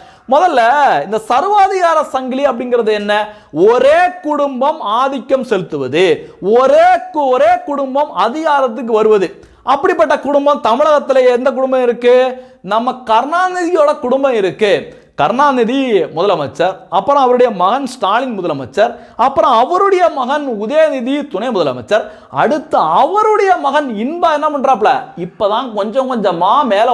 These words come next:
வர்றதுக்கான முயற்சியில் ஈடுபட்டிருக்காப்ல. அடுத்து அவர்தான்.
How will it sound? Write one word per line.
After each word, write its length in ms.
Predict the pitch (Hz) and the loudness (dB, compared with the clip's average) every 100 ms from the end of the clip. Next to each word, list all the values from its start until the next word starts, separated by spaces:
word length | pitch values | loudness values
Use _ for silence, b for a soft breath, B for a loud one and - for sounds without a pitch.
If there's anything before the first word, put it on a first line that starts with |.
| 214 | 2
வர்றதுக்கான 480 | 190 165 139 123 190 262 B B B | 0 -4 -6 -4 -4 -4 B B B
முயற்சியில் 560 | 156 233 269 262 233 190 | 0 2 2 0 2 4
ஈடுபட்டிருக்காப்ல. 680 | 208 196 185 - 135 127 226 - - | 2 0 -2 -6 -8 -2 -2 -2 -2
அடுத்து 280 | 330 381 | 0 2
அவர்தான். 400 | 247 240 240 214 | 2 4 2 0